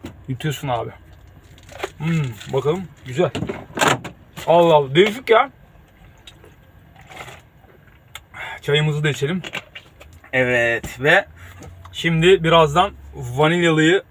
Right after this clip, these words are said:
test edeyim. Bunu da açayım abi. Herbalife ürünlerini yemeniz lazım arkadaşlar. Yemeniz, yemeniz. Yemezseniz olmaz. Bu da muzlu. İnanın muzlu harikadır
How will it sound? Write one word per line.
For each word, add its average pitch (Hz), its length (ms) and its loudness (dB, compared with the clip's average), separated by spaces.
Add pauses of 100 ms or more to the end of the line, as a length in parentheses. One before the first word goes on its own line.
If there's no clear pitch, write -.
(120)
test 147 260 0
edeyim. 156 280 -2
Bunu 170 180 2
da 170 60 8
açayım 139 300 0
abi. 127 220 0
Herbalife 185 540 4
ürünlerini 202 520 0 (460)
yemeniz 180 480 0
lazım 139 260 2
arkadaşlar. 135 480 -4
Yemeniz, 143 520 -2
yemeniz. 135 440 -6
Yemezseniz 175 840 -4 (960)
olmaz. 160 460 2
Bu 196 100 -2
da 220 260 4 (1700)
muzlu. 170 540 2 (400)
İnanın 214 300 4 (720)
muzlu 180 540 2
harikadır 185 680 2